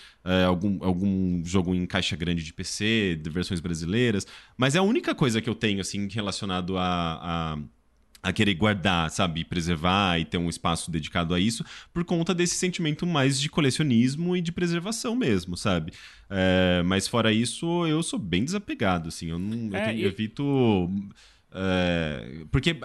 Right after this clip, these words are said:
Speaker 1: tem essa questão de espaço que eu mencionei pro Heitor, né? É, a, a gente vive em lugares cada vez menores, sabe? Tipo, a,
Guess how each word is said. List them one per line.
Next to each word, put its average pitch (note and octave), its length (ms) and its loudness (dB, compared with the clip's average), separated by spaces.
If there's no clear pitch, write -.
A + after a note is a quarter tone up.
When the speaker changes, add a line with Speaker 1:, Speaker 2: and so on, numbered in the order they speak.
Speaker 1:
tem D#3+ 140 2
essa F3 160 0
questão F#3 240 0
de F3+ 80 -2
espaço D#3+ 320 0
que - 80 -6
eu D#3+ 40 -4
mencionei D#3 360 -2
pro E3 140 -8
Heitor, D3+ 280 -4
né? A2+ 320 2
É, E2+ 640 -2
a, F#2+ 160 -2
a G2 60 -4
gente B2 500 -2
vive B2 360 -2
em D#3 160 0
lugares B2+ 380 0
cada C#3 180 -4
vez C#3 180 -4
menores, A#2+ 560 0
sabe? F2 180 -4
Tipo, E2+ 440 -4
a, D#2+ 180 -8